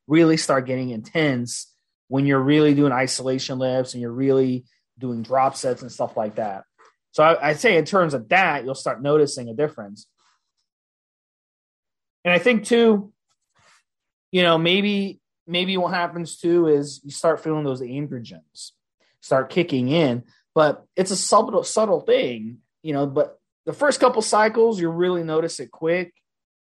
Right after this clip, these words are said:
And then the more you use them, those androgens, you don't really notice those androgens. So I would say this really depends.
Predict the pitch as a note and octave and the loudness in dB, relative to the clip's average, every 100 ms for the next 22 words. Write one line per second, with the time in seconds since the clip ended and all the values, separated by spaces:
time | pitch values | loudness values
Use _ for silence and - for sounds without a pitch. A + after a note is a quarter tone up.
0 | _ _ _ _ _ _ C#3+ D3+ D3+ C#3+ | _ _ _ _ _ _ -4 -2 -2 -2
1 | D#3 D#3+ D3 D3 D#3 C#3 C3 C3 - _ | 0 0 -2 -6 -6 -6 -6 -8 -14 _
2 | - A#2+ - D3 D3+ C#3 C3 B2 C#3 C3+ | -14 -12 -4 -2 0 -2 -4 -6 -4 -4
3 | C3 C3+ B2+ A#2+ B2 B2 - - _ _ | -4 -4 -4 -2 -2 -4 -6 -10 _ _
4 | _ _ A#2+ A2 G#2+ A#2+ A#2 G#2+ G2+ G2 | _ _ -2 -2 -4 -4 -4 -4 -6 -12
5 | A2 C3 A#2 A#2 - _ _ _ - B3+ | -8 -2 0 -2 -6 _ _ _ 0 2
6 | D4+ C#4+ C4 A3+ A3+ - - F#3 A3 G#3+ | 4 2 4 4 2 -4 -2 2 4 4
7 | F3+ C#3+ G3 G#3 C3 A2+ A#2 B2 - - | 0 0 2 2 2 -4 -10 -12 -12 -12